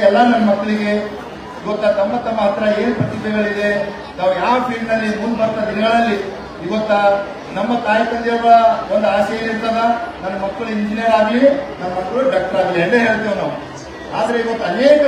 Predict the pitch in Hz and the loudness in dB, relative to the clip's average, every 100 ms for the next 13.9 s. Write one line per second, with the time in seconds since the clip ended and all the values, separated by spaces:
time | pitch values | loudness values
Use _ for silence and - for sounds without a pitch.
0 | 277 233 226 233 220 226 214 196 190 - | 2 -4 -4 -4 0 0 0 -2 -6 -10
1 | 151 143 233 269 262 208 - 233 233 208 | -10 -2 0 0 -2 -6 -4 -4 -2 0
2 | 185 240 233 247 226 220 180 208 220 220 | 0 0 -2 -2 -4 -4 -4 -2 -2 -2
3 | 214 196 196 208 208 208 208 - - - | 2 2 4 2 2 0 -2 -4 -10 -8
4 | - 247 262 262 220 233 226 220 214 214 | -2 2 2 0 -4 -4 -4 -4 -6 -2
5 | 208 202 196 - - - 160 - 214 214 | 2 4 2 -2 -10 -8 -2 2 2 0
6 | 214 208 214 214 - - 233 226 214 196 | 0 0 2 0 0 0 0 0 -4 -6
7 | - - 175 190 190 196 214 220 214 214 | -10 -6 -4 -2 -4 -4 -2 2 2 2
8 | 202 233 233 233 - - - 147 185 185 | 0 0 0 0 -4 -10 -14 -10 -10 -6
9 | 196 233 233 220 214 214 214 208 - 214 | -6 -4 -4 -6 -4 -2 0 0 -2 0
10 | 214 208 202 208 208 214 214 202 - - | 0 6 6 6 4 2 2 0 -4 -10
11 | - - 170 202 202 208 208 202 196 190 | -12 -8 -4 -2 -2 0 0 2 2 4
12 | 220 247 240 214 214 202 196 - 208 214 | 4 2 2 2 4 4 2 2 2 2
13 | 214 202 208 208 208 208 208 208 202 | -2 -2 2 2 2 0 2 2 2